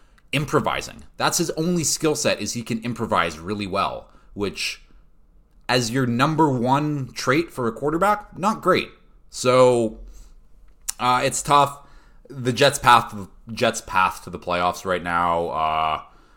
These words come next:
not looking good. I mean, obviously, they need to beat the Jags. They need to beat Miami. Uh, I just don't see it happening. Great year for the Jets. I really like this team going forward. Just not your year.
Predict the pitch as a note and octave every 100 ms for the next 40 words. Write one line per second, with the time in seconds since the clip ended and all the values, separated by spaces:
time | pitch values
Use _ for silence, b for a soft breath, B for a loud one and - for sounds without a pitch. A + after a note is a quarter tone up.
0 | b b - - F#2+ F#2 G2 - F2 F2
1 | F2 E2+ E2+ E2+ E2+ - - E2 D2+ E2+
2 | F2 F2 F2+ - E2+ F2 E2 E2+ E2 E2
3 | D#2+ - D#2 E2 E2 F2 F2 C#2+ D#2 D#2+
4 | D#2+ D#2+ D#2+ D#2+ D#2 - D#2+ D2+ D2+ D2
5 | C#2+ - - _ - - - - G#2 G2
6 | - G2+ - G2+ E2+ D#2+ D#2+ E2 D#2+ D#2+
7 | D#2 - - - C3 A2+ C3+ D#3+ D#3 C#3
8 | C#3+ C3+ B2 A2 G#2+ A2 G#2+ G2 F#2 G#2
9 | A#2+ A2+ A2+ A2 G#2+ - G2+ G2 F#2 F2
10 | D#2+ - G2 G#2 G#2 F#2 - E2+ D2+ -
11 | F2+ F2+ E2 E2 D2+ C2+ C2+